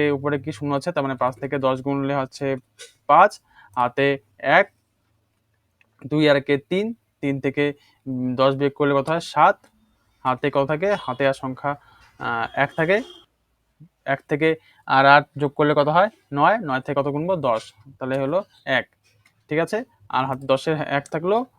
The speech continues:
এক আর এক মিলে গেলে শূন্য, তার মানে এখানে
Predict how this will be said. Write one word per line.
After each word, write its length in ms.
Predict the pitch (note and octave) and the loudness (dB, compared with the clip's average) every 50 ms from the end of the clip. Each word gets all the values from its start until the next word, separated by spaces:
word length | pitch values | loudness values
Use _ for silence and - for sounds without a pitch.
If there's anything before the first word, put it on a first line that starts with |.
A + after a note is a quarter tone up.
| _ _ _ _ _ _ _ _ _ _ _ _ _ _ _ _ _ _ _ - | _ _ _ _ _ _ _ _ _ _ _ _ _ _ _ _ _ _ _ -2
এক 180 | C3 C3 C3+ C#3 | 0 2 4 4
আর 100 | D3+ C#3+ | 4 4
এক 180 | C#3+ C#3 C#3 - | 6 4 4 2
মিলে 180 | D3 D3 C#3+ D3 | 0 -2 0 0
গেলে 180 | C#3+ D3+ E3 F#3+ A3 A#3+ - | 0 2 2 0 0 -2 -8
শূন্য, 300 | - - - D#3+ D3 B2+ A2+ G#2+ - _ _ _ | -16 -12 -8 -6 -4 -4 -6 -8 -10 _ _ _
তার 140 | _ B2 C3 | _ -2 -2
মানে 120 | C3 C3+ C#3 | 0 0 0
এখানে 200 | C#3+ D#3 D#3+ F3+ | -2 -2 -4 -4